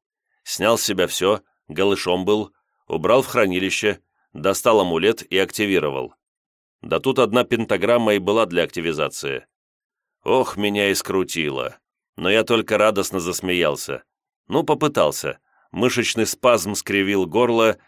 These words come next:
хриплые каркающие звуки пошли. Разогнувшись, я стал быстро плести детскую сетку из магических линий.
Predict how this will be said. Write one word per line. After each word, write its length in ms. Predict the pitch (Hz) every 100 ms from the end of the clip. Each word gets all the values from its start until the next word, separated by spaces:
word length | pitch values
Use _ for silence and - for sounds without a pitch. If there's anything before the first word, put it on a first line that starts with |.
| _
хриплые 520 | - 95 123 107 110 104
каркающие 760 | 113 107 - 101 92 - 87
звуки 380 | 82 90 113 110
пошли. 560 | 101 95 107 101 90 _ _ _ _ _ _
Разогнувшись, 840 | - 95 101 101 135 143 143 -
я 100 | 101
стал 240 | 95 110 101
быстро 360 | 90 113 104
плести 400 | 98 92 90 113
детскую 420 | 92 95 - 92 90
сетку 380 | 110 113 95
из 120 | 90 78
магических 600 | 90 90 87 85 92 90
линий. 420 | 95 80 69